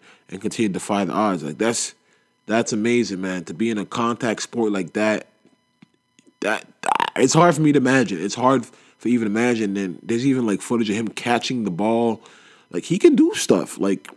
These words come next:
this shit, this shit is amazing, man. So, shout out to him, a young man. He's only twenty. He's what? He's, like, twenty-two, gonna turn twenty-three. You know what I mean? So, um, I hope he can have a great career in the N F L.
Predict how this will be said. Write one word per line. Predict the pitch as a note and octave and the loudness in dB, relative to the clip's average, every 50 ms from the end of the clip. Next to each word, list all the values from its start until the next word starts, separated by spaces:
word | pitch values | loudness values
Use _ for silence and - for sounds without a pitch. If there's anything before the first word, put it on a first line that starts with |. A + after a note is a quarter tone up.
| _ _ _ _ - - | _ _ _ _ -12 -6
this | C#3+ D3 | -4 -2
shit, | D#3+ - - F3 - G#2+ | -2 2 2 2 2 2
this | C3 D3+ D#3 | 0 0 2
shit | - - E3 D#3 | 2 0 2 2
is | D#3 D3 C#3+ | 2 0 0
amazing, | C3+ C#3 D3 D3 C#3 A2+ G#2+ F#2+ F#2 | 0 0 2 2 2 0 -2 -4 -4
man. | F#2+ F#2+ F#2+ F#2 F2+ | -2 -2 -2 -2 -4
So, | - - G2+ F2+ E2 D#2 - _ _ _ _ _ _ | -6 -6 -4 -4 -4 -4 -8 _ _ _ _ _ _
shout | - - B2+ B2+ C#3+ | -8 -2 0 2 2
out | D3 C#3+ | 2 2
to | - G2+ F2 | 0 -2 -2
him, | G#2+ C3 C3+ A#2+ G2+ | 0 0 -2 0 0
a | F#2+ F2 | -2 -2
young | F2+ F#2+ A#2 B2 B2 A2+ | 0 0 2 2 2 0
man. | A2 B2+ C3 B2+ A2+ G#2+ | 0 0 2 2 2 2
He's | G#2 G#2 | 0 0
only | A#2 A#2+ A#2 G#2 | 0 -2 -2 -4
twenty. | - - B2+ A2 F2 D#2 D2 G2+ | -4 -6 -6 -4 -4 -6 -4 -4
He's | A#2 A#2+ A2+ | -4 0 0
what? | A#2+ A2 G2+ | 2 2 2
He's, | A2 A2 G2+ | 2 0 0
like, | G2+ F2 - | -2 -4 -4
twenty-two, | - - B2+ A2+ G2+ - - C#3+ B2 F#2+ F2+ A#2 - - | -4 -4 -2 -2 -2 -2 -2 -2 -2 -2 -4 -6 -12 -16
gonna | - - G#2 G2+ | -10 -8 -8 -8
turn | F#2+ - A#2 A2 | -6 -4 -4 -4
twenty-three. | G#2 - A#2+ G#2+ G2+ F#2+ - B2 A#2 G2 - - - - - - - _ _ _ _ - | -4 -4 -4 -4 -4 -2 -2 -2 -2 -2 -4 -6 -16 -20 -20 -20 -20 _ _ _ _ -12
You | - F#2+ | -6 -4
know | G2 | -2
what | F#2 | -2
I | |
mean? | F#2 F#2 F#2 F#2 F#2 D#2+ | 0 0 0 -2 -2 -4
So, | - - F2 E2 E2+ - _ _ _ _ _ _ _ _ - - _ _ _ _ _ _ _ _ _ - | -4 -6 -6 -6 -6 -8 _ _ _ _ _ _ _ _ -20 -20 _ _ _ _ _ _ _ _ _ -14
um, | - D#2+ F2 F2+ E2+ E2 D#2+ C2 A1 - - - _ _ _ _ _ _ - - | -10 -8 -6 -4 -4 -6 -6 -8 -12 -16 -18 -20 _ _ _ _ _ _ -12 -8
I | F2+ | -6
hope | F#2+ G#2 A2+ A2+ - | -4 -2 -2 -2 0
he | A#2+ A2+ | -2 -4
can | G#2 - A#2 G2 G2 F#2+ F2+ D#2+ | -2 -2 -2 -2 -2 -4 -6 -6
have | G2+ G2+ G2+ F#2 | -4 -4 -2 -2
a | F2+ F2 | -2 -4
great | E2 G2+ G#2+ G2+ F2 | -2 0 0 0 0
career | - - G#2 G#2 G#2 | 0 -2 -2 0 0
in | G2+ | 0
the | F#2+ F#2+ | -2 -2
N | G2+ G2+ | -2 -4
F | F2+ - - | -4 -4 -4
L. | A2 G#2+ F#2+ E2+ | -4 -4 -4 -4